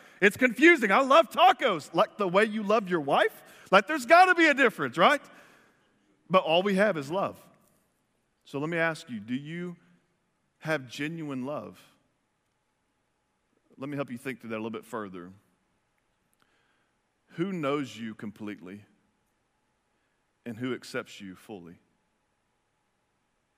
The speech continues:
Because listen, if you're not fully known,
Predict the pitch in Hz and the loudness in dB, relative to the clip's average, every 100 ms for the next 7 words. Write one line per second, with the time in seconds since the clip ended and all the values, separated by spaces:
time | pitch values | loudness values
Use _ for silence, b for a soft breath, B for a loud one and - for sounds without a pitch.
0 | _ _ _ _ _ _ _ _ _ _ | _ _ _ _ _ _ _ _ _ _
1 | b b 139 139 175 156 135 - 147 175 | b b -10 -6 -6 -4 -8 -6 -6 -6
2 | 185 - 170 139 117 143 113 101 104 | -6 -6 -6 -4 -6 -6 -8 -10 -14